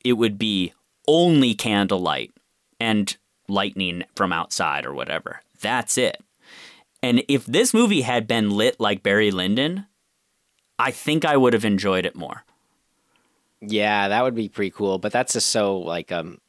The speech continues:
Speaker 2: a my taste thing. I don't know.
Speaker 1: Yeah. From a practical standpoint,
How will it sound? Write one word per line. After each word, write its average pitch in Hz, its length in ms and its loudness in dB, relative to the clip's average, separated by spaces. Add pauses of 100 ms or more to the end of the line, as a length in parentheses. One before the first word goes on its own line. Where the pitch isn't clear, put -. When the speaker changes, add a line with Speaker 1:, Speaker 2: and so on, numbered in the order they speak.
(120)
Speaker 2:
a 90 60 -10
my 85 220 -6
taste 85 380 -6
thing. 87 320 -8
I 85 80 -6
don't 85 140 -8
know. 87 240 -10 (160)
Speaker 1:
Yeah. 95 320 -2 (100)
From 170 180 2
a 160 60 2
practical 165 640 -2
standpoint, 98 720 -2